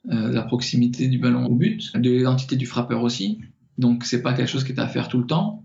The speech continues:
et puis il faut savoir quand le faire, si c'est le bon moment ou pas, en fonction de, de, de l'adversaire.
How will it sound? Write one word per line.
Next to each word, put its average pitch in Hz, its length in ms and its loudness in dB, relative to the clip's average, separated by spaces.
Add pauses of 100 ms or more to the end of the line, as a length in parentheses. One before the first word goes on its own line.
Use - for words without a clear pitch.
et 120 180 0
puis 117 220 2
il 120 100 0
faut 127 120 0
savoir 123 400 0
quand 156 160 2
le 143 100 4
faire, 156 500 0
si - 180 -12
c'est 131 140 -6
le 127 80 0
bon 123 80 2
moment 127 300 4
ou 131 80 0
pas, - 300 -2 (240)
en 127 140 -2
fonction 123 360 0
de, 117 180 2
de, 127 140 -2
de 127 120 0
l'adversaire. 123 680 0